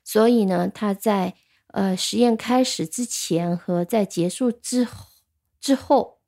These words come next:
都要做一个称重的这个动作。所以我们用的是at the beginning and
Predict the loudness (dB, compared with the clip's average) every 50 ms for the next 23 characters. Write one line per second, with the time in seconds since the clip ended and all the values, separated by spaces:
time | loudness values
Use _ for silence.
0 | _ _ _ _ _ _ _ _ _ _ _ _ 4 6 6 6 6 4 4 4
1 | 2 2 0 -2 -4 -8 _ _ _ _ 2 4 4 4 2 0 -2 -6 -12 -4
2 | -2 0 0 0 -2 -4 -10 _ _ _ _ _ _ _ _ _ _ -6 2 4
3 | 6 6 6 6 4 2 2 0 -2 -6 -6 -8 -6 -6 -8 -6 -4 -4 -2 -2
4 | -2 -2 -4 -4 -6 -6 -12 -20 -20 -20 -20 _ _ 2 4 6 6 6 4 4
5 | 4 4 2 2 2 -2 -6 -8 _ _ 0 0 0 2 0 -2 -4 -4 0 _
6 | 2 2 2 0 0 2 4 6 8 6 6 4 2 0 -4 -6 _ _ 0 0
7 | 2 2 2 0